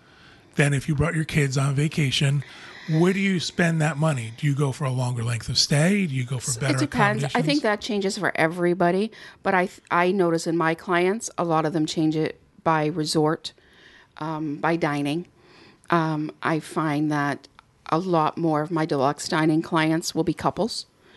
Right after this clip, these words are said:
Speaker 2: where they want the signature dining experiences. Um, I find that a lot of my adult couples, they're not staying value resorts, um, because I know we, we were staying at the Art of Animation last night, and Beth and I both were like, "Oh my,"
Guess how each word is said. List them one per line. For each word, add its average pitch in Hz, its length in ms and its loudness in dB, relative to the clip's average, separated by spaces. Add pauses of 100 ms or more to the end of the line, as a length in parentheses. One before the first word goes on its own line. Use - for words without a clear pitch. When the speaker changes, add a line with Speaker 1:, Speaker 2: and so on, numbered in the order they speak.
(220)
Speaker 2:
where 170 140 4
they 160 140 0
want 151 260 -2
the 170 80 -6
signature 151 360 0
dining 147 300 0
experiences. 147 760 -4 (360)
Um, 143 520 -2 (560)
I 165 120 2
find 156 440 0
that 147 180 0
a 131 60 0
lot 147 180 2
of 147 60 -2
my 147 120 0
adult 135 340 -2
couples, 151 420 -4 (240)
they're 170 140 2
not 151 140 -2
staying 151 300 0
value 143 280 2
resorts, 165 540 -6 (580)
um, 147 500 -6
because 165 720 -2 (300)
I 175 140 0
know 151 120 2
we, 156 260 2
we - 200 -2
were 165 100 2
staying 135 320 -2
at 135 60 -6
the 151 100 -4
Art 135 120 2
of 147 80 -4
Animation 147 560 -2
last - 300 -6
night, - 220 -2 (360)
and 175 100 -2
Beth 156 200 0
and 165 80 0
I 151 120 2
both 143 340 0
were 151 80 -6
like, 143 240 -6
"Oh 143 100 -2
my," 113 360 -6